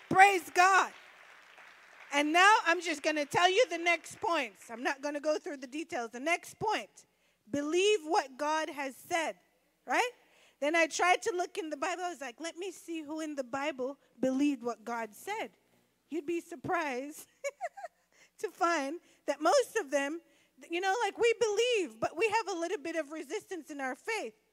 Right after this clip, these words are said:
right? So, so Abraham, he laughed. Sarah laughed. Zacharias, um, ended up being dumb because he didn't believe. Then Moses said, "Oh, they won't believe me," right? And so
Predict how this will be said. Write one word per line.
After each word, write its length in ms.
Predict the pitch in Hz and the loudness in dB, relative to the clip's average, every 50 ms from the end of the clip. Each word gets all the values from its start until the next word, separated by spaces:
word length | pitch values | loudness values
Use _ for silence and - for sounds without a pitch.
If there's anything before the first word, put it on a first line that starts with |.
| _ _ - | _ _ -10
right? 260 | 262 269 302 415 508 480 _ _ _ _ - _ _ _ | -6 -2 -2 -2 -2 -4 _ _ _ _ -20 _ _ _
So, 160 | - - 381 415 415 605 | -10 -4 -2 -2 -2 -2
so 160 | 285 - 440 427 - - | -4 -6 -4 -4 -4 -2
Abraham, 720 | 370 403 494 427 453 480 415 392 370 349 339 349 370 320 | -2 -2 0 0 -2 -4 -2 -2 -4 -4 -4 -6 -8 -6
he 140 | 339 392 427 403 | -4 -4 -2 -2
laughed. 520 | 359 294 269 269 320 381 - _ - - _ _ _ _ _ _ _ _ | 0 -2 -2 -2 -4 -6 -10 _ -20 -20 _ _ _ _ _ _ _ _
Sarah 460 | - - 339 403 415 466 440 392 320 | -10 -6 -2 -2 0 0 -2 -2 -2
laughed. 580 | 285 247 240 247 294 359 - - _ - - _ _ _ _ 240 226 | -4 -4 -4 -4 -6 -8 -12 -16 _ -20 -20 _ _ _ _ -8 -4
Zacharias, 720 | - 370 453 - - 403 359 311 285 285 302 349 381 359 _ _ _ - | -2 -2 -2 -4 -6 -6 -4 -4 -2 -2 -4 -6 -6 -10 _ _ _ -10
um, 200 | 269 262 262 247 | -8 -8 -8 -8
ended 220 | - 285 302 311 311 | -10 -12 -10 -8 -8
up 160 | 277 240 233 | -8 -8 -8
being 220 | 285 311 277 285 | -10 -10 -10 -8
dumb 280 | 226 277 262 247 254 330 427 _ _ _ _ _ _ _ _ _ - | -6 -4 -4 -4 -4 -8 -12 _ _ _ _ _ _ _ _ _ -12
because 300 | 240 339 - 339 302 - | -12 -10 -6 -6 -8 -6
he 120 | 277 349 370 | -4 -4 -2
didn't 220 | 415 349 285 320 | -2 -4 -6 -8
believe. 360 | 247 294 254 254 262 285 311 - _ _ _ _ _ | -10 -10 -10 -8 -8 -10 -10 -12 _ _ _ _ _
Then 200 | - 269 269 294 | -6 -6 -4 -2
Moses 400 | 320 349 392 427 339 370 381 294 - - - | 0 0 -2 -2 -4 -6 -6 -8 -8 -8 -6
said, 320 | 311 269 269 269 262 311 - _ _ _ _ - | -4 -2 -2 -2 -4 -8 -12 _ _ _ _ 0
"Oh, 480 | - 311 339 349 339 370 254 226 220 - _ _ _ _ | 4 4 6 6 4 2 0 -4 -8 -14 _ _ _ _
they 160 | 269 302 330 | -2 0 0
won't 260 | 349 349 330 330 330 | 2 2 0 0 -2
believe 400 | 277 302 302 320 349 370 330 330 | -6 -8 -6 -4 -4 -4 -6 -8
me," 300 | 302 277 247 247 311 330 _ _ _ _ - | -10 -12 -10 -10 -12 -14 _ _ _ _ -6
right? 480 | 269 285 440 508 539 539 _ - - - _ _ _ _ _ _ _ - | -2 0 0 0 0 -2 _ -10 -20 -20 _ _ _ _ _ _ _ -6
And 160 | 320 359 339 | -4 -4 -4
so 260 | - 415 415 381 302 | -4 -4 -2 -2 -2